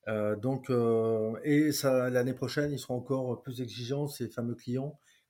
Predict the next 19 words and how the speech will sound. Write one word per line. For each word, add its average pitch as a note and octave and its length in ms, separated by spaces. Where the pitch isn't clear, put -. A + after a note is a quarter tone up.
que C#3 160
cette C#3 220
année. D3 280
Et D3+ 160
c'est D3+ 180
dans C3+ 140
la C3 160
normalité C3+ 580
des C#3 80
choses. C3 380
Donc, B2+ 320
euh, A#2+ 160
des B2 120
challenges B2 380
externes, C#3+ 460
on A2+ 120
en A2 80
a G#2+ 80
plein. C3+ 380